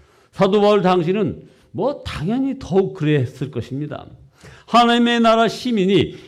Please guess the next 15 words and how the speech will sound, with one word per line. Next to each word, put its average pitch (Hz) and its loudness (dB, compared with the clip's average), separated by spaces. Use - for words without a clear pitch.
이 277 4
세상에서 220 2
산다는 190 -2
것 170 -2
자체가, 147 -4
예, 104 -8
어려운 113 0
일입니다. 80 -6
예수 208 6
믿는다는 233 6
것 233 4
하나만 226 0
가지고 175 0
미움을 135 -4
사고 143 -8